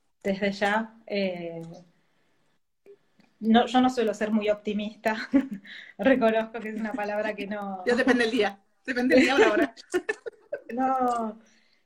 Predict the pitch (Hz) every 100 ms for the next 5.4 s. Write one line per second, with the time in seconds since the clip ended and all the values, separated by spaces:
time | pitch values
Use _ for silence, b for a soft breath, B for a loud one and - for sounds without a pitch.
0 | _ _ 233 226 226 220 214 214 208 208
1 | 202 - 262 254 247 240 208 208 220 233
2 | 220 208 202 190 185 180 180 175 - 208
3 | 202 202 208 - - - - - _ _
4 | _ _ - 254 254 254 226 226 226 226
5 | 240 247 254